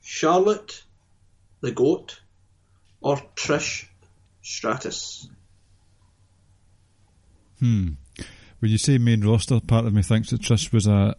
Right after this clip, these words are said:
Speaker 2: a hardcore champion at one point.
Speaker 1: No comment.
Speaker 2: Uh, Charlotte.
Speaker 1: Wrong.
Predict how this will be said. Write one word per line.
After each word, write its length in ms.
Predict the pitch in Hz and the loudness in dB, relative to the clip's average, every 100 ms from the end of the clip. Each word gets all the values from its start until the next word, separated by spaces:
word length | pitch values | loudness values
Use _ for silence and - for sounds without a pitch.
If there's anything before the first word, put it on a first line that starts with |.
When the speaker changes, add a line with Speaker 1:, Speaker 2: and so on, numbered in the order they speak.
| - | -2
Speaker 2:
a 60 | 92 | 2
hardcore 420 | 104 - - 127 - | 2 2 2 2 2
champion 400 | 135 131 131 127 | 2 2 2 -2
at 80 | 127 | 0
one 160 | 120 | -2
point. 260 | - 135 135 - - - - _ _ _ _ _ _ _ _ _ _ - _ _ _ _ - _ _ _ _ _ _ _ - _ | 0 -2 -2 -10 -20 -20 -20 _ _ _ _ _ _ _ _ _ _ -20 _ _ _ _ -20 _ _ _ _ _ _ _ -20 _
Speaker 1:
No 80 | - | -12
comment. 360 | - 127 143 - - - - - | -6 -2 -2 -4 -14 -20 -20 -12
Speaker 2:
Uh, 300 | - 113 110 107 107 | 0 2 2 -2 -6
Charlotte. 480 | - 113 117 123 - _ _ _ - - _ _ _ _ _ _ _ _ _ - - - - - - | 0 2 2 0 -6 _ _ _ -20 -20 _ _ _ _ _ _ _ _ _ -20 -20 -20 -20 -20 -6
Speaker 1:
Wrong. 360 | 139 147 147 135 | 2 4 4 0